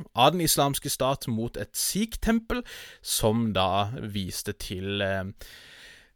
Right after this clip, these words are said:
den, eh, hva skal jeg si, blasfemiske opptredenen til indiske politikere som,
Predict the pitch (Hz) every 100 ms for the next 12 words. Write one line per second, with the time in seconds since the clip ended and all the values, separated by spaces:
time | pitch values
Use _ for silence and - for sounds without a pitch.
0 | _ _ 107 101 104 107 104 104 101 92
1 | - 113 113 104 107 110 113 - - 117
2 | 120 117 - 113 117 - 117 - - -
3 | 120 120 120 110 120 107 101 92 110 110
4 | - - 107 113 113 110 104 95 104 -
5 | 101 101